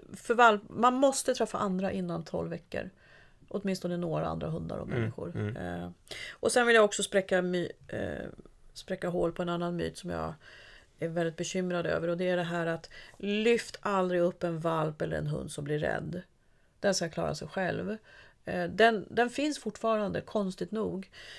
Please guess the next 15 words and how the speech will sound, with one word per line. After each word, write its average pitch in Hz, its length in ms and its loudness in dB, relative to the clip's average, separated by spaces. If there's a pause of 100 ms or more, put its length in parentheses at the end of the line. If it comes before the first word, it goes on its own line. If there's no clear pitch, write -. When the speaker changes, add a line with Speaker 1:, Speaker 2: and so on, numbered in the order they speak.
(260)
Speaker 1:
Eh, - 160 -4
och - 160 6
jag 226 160 8
vill 226 140 4
bara 214 100 6
säga 202 180 6
det, 175 120 6
lyft 247 300 2
upp 285 200 6
valpen, 196 500 2
håll, 214 680 2
håll 220 320 0
om 220 280 0
den 180 220 0
och 196 300 -4